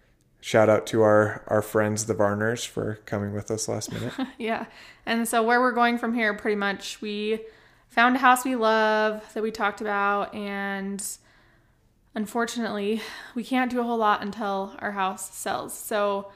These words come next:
Speaker 1: Yeah.
Speaker 2: tom-, in the next couple of days, we have a film crew coming over, and then I have surgery on Thursday. So that kind of put a little bit of a wrench in our plans, because we obviously can't list our house until I can physically, like, get in a car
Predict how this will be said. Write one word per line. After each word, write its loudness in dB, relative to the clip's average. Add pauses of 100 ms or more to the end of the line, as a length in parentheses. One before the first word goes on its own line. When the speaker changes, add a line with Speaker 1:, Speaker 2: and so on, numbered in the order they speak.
(120)
Speaker 1:
Yeah. -10 (200)
Speaker 2:
tom-, -2 (160)
in -8
the -4
next -4
couple -6
of -6
days, 0
we -2
have -4
a -8
film -2
crew -6
coming -4
over, -2
and -6
then 2
I 2
have -2
surgery -2
on -2
Thursday. -6
So -10
that -2
kind -4
of -6
put -2 (680)
a -4
little -2
bit -4
of -4
a -4
wrench -4
in -6
our -4
plans, -8
because -8
we -4
obviously -6
can't -6
list -6
our -2
house -4
until -6
I -2
can -10
physically, -6
like, -8
get -4
in -6
a -8
car -4